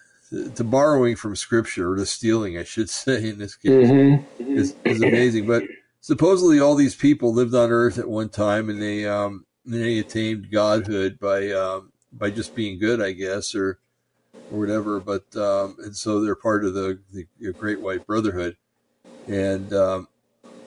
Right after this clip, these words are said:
Speaker 1: I think if there are embodiments of these things on earth, that they're probably Nephilim, and they, they're, it's, there's a
Speaker 2: Mm-hmm.
Speaker 1: rumor, um, a very substantiated rumor, that they live in s-,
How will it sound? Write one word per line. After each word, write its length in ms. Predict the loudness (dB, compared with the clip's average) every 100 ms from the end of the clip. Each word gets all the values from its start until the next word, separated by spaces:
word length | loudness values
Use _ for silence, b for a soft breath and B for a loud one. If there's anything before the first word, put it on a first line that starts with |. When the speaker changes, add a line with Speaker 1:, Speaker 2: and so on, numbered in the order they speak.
| -4
Speaker 1:
I 100 | -2
think 240 | 2 2 2
if 140 | 0
there 220 | 4 4
are 220 | 6 4 2
embodiments 680 | 2 2 2 0 -4 -6
of 140 | -8 -6
these 240 | -8 -8
things 320 | -6 -6 -4
on 160 | -2 0
earth, 240 | -2 -2
that 120 | -4 -4
they're 100 | -4
probably 500 | 2 0 2 -2 -2
Nephilim, 580 | -4 -6 -8 -12 -12 -12
and 140 | -8
they, 120 | -8
they're, 300 | -8 -10 -12 -10
it's, 320 | -12 -10 -6
there's 240 | 0 0 4
a 60 |
Speaker 2:
Mm-hmm. 120 | 4 6
Speaker 1:
rumor, 400 | 4 2 -2 -6 -10 -10 -10 _ _ -10 -4
um, 400 | -2 0 -4 -6 _ _ _ _ _ _ -6
a 60 | 0
very 460 | 2 4 2 -2
substantiated 840 | -8 -10 -10 -4 -2 -2 0 0 0
rumor, 320 | -2 -4 -4
that 240 | -4 -2
they 160 | -2 0
live 240 | 0 0
in 140 | -4 -10
s-, 200 | -14